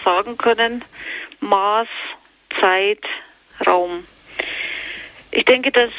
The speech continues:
die, das, was wir in der Praxis tun, dass wir über Jahre hinweg für unsere lieben Verstorbenen Messen lesen lassen und das heißt im letzten Jahr auch die Gnadengaben, die sich in diesem eucharistischen Opfer,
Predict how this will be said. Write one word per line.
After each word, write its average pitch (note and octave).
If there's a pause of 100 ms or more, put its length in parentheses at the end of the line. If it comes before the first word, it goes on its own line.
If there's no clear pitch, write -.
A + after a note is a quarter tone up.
(440)
die, G#3+ (680)
das, A3+
was A#3
wir A3
in G3+
der G3+
Praxis - (120)
tun, B3+
dass F#3+
wir G3
über G3+
Jahre F#3+
hinweg G3 (280)
für G3+
unsere F#3+
lieben G#3
Verstorbenen G3+
Messen G3+
lesen G3+
lassen G3+ (460)
und -
das A3
heißt A3+
im A3+
letzten A3+
Jahr G#3+
auch A3
die A3
Gnadengaben, A#3+ (400)
die A#3
sich A#3 (140)
in B3
diesem B3
eucharistischen A3
Opfer, A#3+